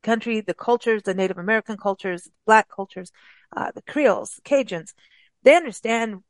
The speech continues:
the times. They, there's, like, this, um, there's a, they're more connected as community, I feel, in, in, in all cultures around the world when you have to band together against anything really bad happening, wars and, um, skirmishes,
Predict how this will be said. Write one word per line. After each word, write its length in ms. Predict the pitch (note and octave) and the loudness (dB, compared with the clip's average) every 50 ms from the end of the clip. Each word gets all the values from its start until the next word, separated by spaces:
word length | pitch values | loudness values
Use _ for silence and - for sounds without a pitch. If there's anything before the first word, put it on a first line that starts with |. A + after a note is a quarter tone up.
| _ - | _ -4
the 80 | G#3 F#3+ | -4 -4
times. 500 | - - - A#3 A#3 A3+ G#3+ F3 D#3+ - | -4 -6 -4 -2 0 0 0 -2 -6 -8
They, 180 | F#3 F#3+ G3 - - | -6 -6 -6 -4 -4
there's, 260 | G3+ G3 F#3+ F#3 - | -4 -4 -4 -4 -2
like, 200 | G3 F#3 F3+ _ - | -2 -4 -4 _ -2
this, 300 | G3+ F#3+ F3+ - - - - - | -2 0 0 -2 -4 -6 -6 -4
um, 260 | G3 F#3+ F3+ F3 F3 - | 0 0 0 0 -2 -2
there's 240 | - G3+ G3 F#3+ - | 0 0 0 0 0
a, 180 | G3 F#3 - - - | 0 0 0 0 0
they're 220 | G#3 G3+ G3 F3+ - - - - _ _ _ _ _ _ _ _ _ _ _ _ _ _ _ - | 0 0 0 -2 -6 -12 -20 -20 _ _ _ _ _ _ _ _ _ _ _ _ _ _ _ -2
more 280 | B3 A3 C#4+ E4 D#4 | 4 6 8 8 8
connected 460 | - - C4+ C4 C4 C4 - C4 A3+ | 6 2 0 2 2 2 2 2 2
as 120 | G3+ F3+ - | 2 0 -2
community, 560 | - - G#3 G3+ G#3+ B3+ B3+ A3+ G3 F#3+ F3+ | -4 -8 -4 0 0 2 2 2 2 2 0
I 60 | F3 | 0
feel, 400 | F3 - - F3+ E3+ E3 F3 - _ _ _ _ _ _ _ _ - | -2 -4 -4 -2 -2 -2 -2 -4 _ _ _ _ _ _ _ _ -4
in, 140 | G#3 G#3 | -4 -4
in, 360 | - - G#3+ G#3 G3+ F#3+ F#3+ - | -2 -2 -2 -2 -2 -2 -6 -4
in 140 | - G3+ G#3+ | -2 2 4
all 160 | G#3+ C#4 E4+ | 6 6 6
cultures 380 | - - - G3+ - - F#3+ F#3 | 6 2 -4 -4 -4 -6 -8 -4
around 180 | G3 G3+ G#3 G3+ | -2 -2 -2 -2
the 60 | F#3+ | 0
world 340 | F#3+ A#3 B3 A#3 G#3+ G3 - - | 2 2 2 2 2 0 -6 -6
when 360 | G3 A3 A#3 A#3 A#3 A3+ G#3+ _ _ _ _ _ _ _ - | 0 2 2 2 0 -2 -6 _ _ _ _ _ _ _ 0
you 140 | A#3 C#4 | 4 6
have 120 | E4 D#4+ - | 6 6 6
to 100 | C4+ A#3+ | 4 2
band 300 | - A#3 A3+ A3+ A#3 A3 | 4 4 4 4 2 0
together 560 | G#3+ - G3+ G3+ G3+ G3 F#3+ F#3 F3 E3 - - | -2 2 4 4 4 4 2 0 0 0 -2 -4
against 400 | F#3 F3+ F#3+ F3+ F3+ F#3 - - | -2 0 0 0 0 0 -2 -4
anything 340 | G3+ G3+ G3+ - G3+ F#3+ F3+ | -4 -4 -4 -6 -8 -8 -4
really 240 | F3+ F3+ F3 E3+ | -4 -4 -4 -2
bad 260 | E3 - E3 D#3+ D#3+ E3+ | 0 2 2 4 4 2
happening, 560 | E3 C3+ C3 - D#3 D3+ - - D#3 D#3+ D#3+ | 0 -2 -6 -8 -10 -12 -12 -10 -10 -8 -4
wars 560 | F#3 G3 G3+ G3 F#3 F#3+ F#3 F3 - - - - _ | 0 4 4 6 6 6 4 2 -2 -10 -14 -12 _
and, 380 | F3 E3 D#3+ D#3 D3+ D#3 C#3 - - | -4 -4 -2 -4 -4 -6 -8 -8 -4
um, 180 | D#3+ D#3+ D3+ D#3 | -2 -2 -2 -4
skirmishes, 800 | - - - A#3+ A3 G3+ G3 F3 - F3 E3 D#3+ D#3 D3 - | -8 -8 -4 -4 -4 -2 -4 -6 -4 -2 0 0 0 -2 -4